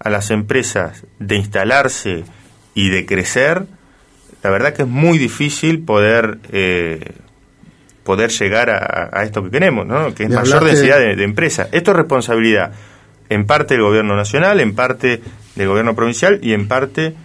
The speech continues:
Speaker 1: también de, de los municipios, ¿no? Nosotros tenemos una de las presiones fiscales más altas de toda la región. Y, y tiene que ver con un tema conceptual también, de, de concebir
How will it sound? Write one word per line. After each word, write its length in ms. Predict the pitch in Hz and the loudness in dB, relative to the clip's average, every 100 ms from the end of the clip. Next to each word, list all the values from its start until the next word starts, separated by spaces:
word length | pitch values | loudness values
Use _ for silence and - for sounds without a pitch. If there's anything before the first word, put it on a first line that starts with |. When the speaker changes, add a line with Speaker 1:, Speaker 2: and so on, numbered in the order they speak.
| _ _ _ | _ _ _
Speaker 1:
también 580 | - 98 98 117 147 151 | -6 -4 0 0 0 0
de, 560 | 107 95 87 82 82 - - _ _ _ _ _ | 0 0 0 -6 -10 -16 -20 _ _ _ _ _
de 140 | 90 87 | -8 -6
los 100 | 90 | -4
municipios, 560 | 92 - 135 82 82 | -4 -2 -2 -4 -10
¿no? 100 | 85 | -4
Nosotros 320 | 98 117 127 | -4 -2 -2
tenemos 320 | 113 113 117 113 | 0 0 0 0
una 120 | 113 | 0
de 60 | |
las 100 | 104 | -2
presiones 440 | 104 101 104 123 113 | -2 -4 -2 -2 -2
fiscales 400 | 101 101 120 107 | -6 -4 -4 -2
más 300 | 107 107 127 | -4 -2 -2
altas 320 | 131 127 120 | -2 -2 -2
de 80 | 98 | -2
toda 240 | 98 120 | 0 0
la 140 | 107 98 | 0 -2
región. 500 | 92 - 147 107 104 - _ - - - _ _ _ _ _ _ _ _ _ _ _ _ _ | -4 -4 -2 -2 -8 -20 _ -20 -20 -20 _ _ _ _ _ _ _ _ _ _ _ _ _
Y, 540 | 113 101 98 92 - 92 | 0 2 2 0 -2 -4
y 60 | |
tiene 240 | 98 180 175 | -2 0 2
que 60 | |
ver 100 | 190 | 2
con 120 | 190 175 | 4 2
un 100 | 175 | 0
tema 220 | 175 147 | 0 0
conceptual 440 | 127 113 113 160 | -2 -2 -2 0
también, 380 | 143 165 226 143 | 0 2 4 4
de, 140 | 98 92 | 2 0
de 160 | 95 | 0
concebir 600 | 107 101 110 131 175 175 | 0 0 0 2 0 -2